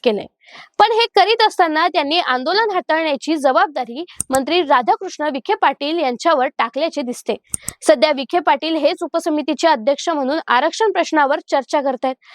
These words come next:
पण त्यांनी मराठा समाजाला सरसकट कुणबी दाखले देता येणार नाहीत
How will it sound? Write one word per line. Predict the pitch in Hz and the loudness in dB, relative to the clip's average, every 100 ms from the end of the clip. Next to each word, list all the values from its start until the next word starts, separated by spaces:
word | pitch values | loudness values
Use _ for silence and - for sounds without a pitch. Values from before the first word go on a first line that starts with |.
| - - _ | -20 -20 _
पण | 440 427 | 2 2
त्यांनी | 427 381 | 2 2
मराठा | 427 349 311 349 453 | 2 2 2 2 0
समाजाला | 440 359 359 330 277 339 | 0 -2 0 0 2 0
सरसकट | - 370 370 370 359 370 | 0 -2 -2 -4 -4 -4
कुणबी | 330 311 320 | -4 0 2
दाखले | 415 330 302 302 | 2 0 -2 -6
देता | 254 - 294 | -4 0 0
येणार | 262 254 262 | 0 0 0
नाहीत | 339 311 | -4 -4